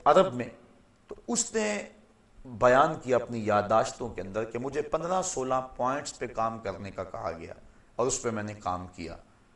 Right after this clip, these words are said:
ان میں سے دو چیزیں یہ تھیں کہ مسلمانوں کو یہ ذہن دینا کہ تمہارا کاروبار اور تجارت سے تعلق نہیں ہے، تم اللہ والے لوگ ہو، تسبیح پکڑو اور کسی حجرے میں بیٹھ جاؤ۔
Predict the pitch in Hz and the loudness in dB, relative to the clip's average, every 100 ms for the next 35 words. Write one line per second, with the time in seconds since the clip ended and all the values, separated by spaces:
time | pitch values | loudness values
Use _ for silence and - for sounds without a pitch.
0 | _ _ 160 180 170 - 135 113 170 165 | _ _ -4 -2 -2 -2 -2 2 2 2
1 | 135 120 113 117 151 156 160 139 131 - | -2 -2 -2 -2 -2 -4 -4 -2 -2 -2
2 | 143 123 131 151 151 135 123 120 92 151 | 0 2 0 0 -6 -4 -4 -6 -2 0
3 | 175 156 107 104 - - _ _ _ _ | 0 -2 -4 -4 -8 -14 _ _ _ _
4 | 135 135 156 151 165 175 175 - 147 151 | -6 -4 2 6 10 10 8 8 8 8
5 | 131 143 156 151 - 123 123 127 123 127 | 8 10 10 6 0 4 6 6 2 0
6 | - 113 110 104 92 85 82 - _ _ | 4 2 2 -6 -10 -14 -16 -20 _ _
7 | _ - 151 156 151 165 175 165 165 147 | _ -12 -6 -4 6 8 8 6 2 2
8 | 151 143 147 - - 156 156 123 139 143 | 2 2 -2 -2 -4 -4 -4 -2 0 0
9 | 143 - - 123 120 117 107 107 110 98 | -2 -8 -8 -6 -6 -4 -4 -2 -2 -4
10 | 92 95 - - | -10 -12 -14 -16